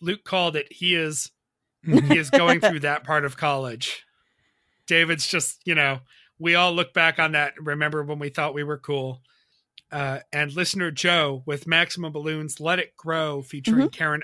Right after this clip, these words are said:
Speaker 1: O, which I thought was a good song, actually. I, I was impressed. This week's overall playlist of Music Free Weekend was pretty good.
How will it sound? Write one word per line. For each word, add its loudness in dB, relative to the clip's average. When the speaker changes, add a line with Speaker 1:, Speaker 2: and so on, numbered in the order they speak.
Speaker 1:
O, -2
which -10
I -2
thought -6
was -6
a -20
good -2
song, 0
actually. -6
I, -8
I -6
was -8
impressed. -8
This -2
week's -2
overall -2
playlist -4
of -16
Music -10
Free -10
Weekend -10
was -12
pretty -12
good. -12